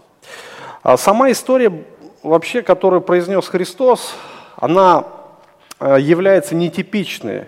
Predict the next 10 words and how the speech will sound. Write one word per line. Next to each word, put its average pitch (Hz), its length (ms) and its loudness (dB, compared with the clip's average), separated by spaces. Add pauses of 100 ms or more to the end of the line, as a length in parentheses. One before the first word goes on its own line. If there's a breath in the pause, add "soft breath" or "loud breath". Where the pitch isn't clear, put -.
Эта 147 320 -2
история 180 400 0
противоречива 160 800 -2
вообще 135 400 0
по 139 160 2
всем, 185 320 0 (600 loud breath)
а, 131 340 0
понятиям 156 1000 0 (180)
еврейской 156 600 -2
культуры. 151 600 -4